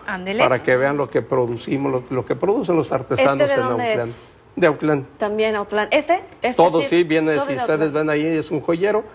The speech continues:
Speaker 3: Sí,
Speaker 2: Viene
Speaker 3: dice
Speaker 2: en la,
Speaker 3: Autlán acá abajo.
Speaker 2: en la parte superior el escudo de Autlán.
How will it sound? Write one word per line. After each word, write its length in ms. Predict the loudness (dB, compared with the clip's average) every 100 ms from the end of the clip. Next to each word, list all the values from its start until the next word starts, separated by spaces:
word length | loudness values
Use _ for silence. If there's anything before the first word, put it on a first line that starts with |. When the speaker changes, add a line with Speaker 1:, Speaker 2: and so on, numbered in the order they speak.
| -20 -16 -6
Speaker 3:
Sí, 100 | 0
Speaker 2:
Viene 140 | 2
Speaker 3:
dice 120 | 2
Speaker 2:
en 60 | 2
la, 200 | 4 4
Speaker 3:
Autlán 260 | 2 0
acá 180 | -4 -2
abajo. 260 | -2 -2 -2
Speaker 2:
en 80 | 0
la 160 | 2
parte 240 | 0 0 -4
superior 380 | -4 -2 0 0
el 160 | 0 -2
escudo 640 | -4 -4 0 2 2 -2 -8 -12
de 120 | -2 0
Autlán. 460 | 0 0 -2 -2